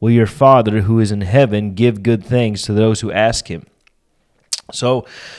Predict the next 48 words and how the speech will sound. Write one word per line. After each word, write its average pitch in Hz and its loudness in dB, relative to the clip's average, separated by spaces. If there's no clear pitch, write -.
right 156 6
off 185 4
the 135 -4
get-go, 120 0
I 113 -2
wanted 135 -2
to 117 0
start 131 0
with 113 -4
this. 117 -2
If 117 -6
you're 139 2
gonna 185 2
build 156 6
a 127 4
foundation 127 0
on 131 0
the 117 2
Word 131 4
of 101 0
God, 120 6
you 131 2
have 165 0
to 143 -2
understand 120 -6
that 104 -8
God 139 2
is 110 -4
good, 95 0
<laughs> - -4
and 113 0
God 131 0
is 113 -4
a 107 -4
good 135 0
God. 104 2
The 104 -6
devil 123 0
is 113 -6
a 107 -4
bad 107 0
devil. 101 0
There's 104 -6
two 151 -4
different 135 -2
sides 120 2
to 107 -2
this, 104 -2